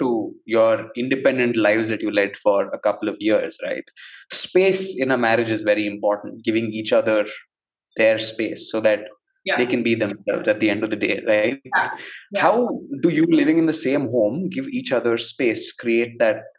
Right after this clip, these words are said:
Speaker 1: um, area, that bubble for yourselves? And how do you retain your personality even twelve years into the marriage? Your own unique personality.
Speaker 2: Yeah, we have three rooms, one each for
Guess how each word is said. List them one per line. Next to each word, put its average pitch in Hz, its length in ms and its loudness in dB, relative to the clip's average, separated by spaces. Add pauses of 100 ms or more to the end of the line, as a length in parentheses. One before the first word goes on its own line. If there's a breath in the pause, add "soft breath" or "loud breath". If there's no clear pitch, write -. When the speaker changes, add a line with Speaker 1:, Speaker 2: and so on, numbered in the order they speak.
(240)
Speaker 1:
um, 101 480 -2
area, 113 580 2
that 107 200 0
bubble 120 300 2
for 120 140 -8
yourselves? 104 600 -4 (300 loud breath)
And 139 120 0
how 170 120 4
do 226 80 0
you 220 100 2
retain 165 460 2
your 185 240 4
personality 143 680 0 (160)
even 127 260 -2
twelve 113 300 0
years 110 480 -2
into 110 200 -4
the 104 140 0
marriage? 92 480 -4 (540)
Your 127 160 4 (100)
own 147 200 4
unique 127 420 0
personality. 107 680 -4 (180)
Speaker 2:
Yeah, 302 240 2
we 294 100 4
have 381 240 0
three 302 300 4
rooms, - 360 -4 (280)
one 220 520 0
each 208 400 -2
for 185 440 -2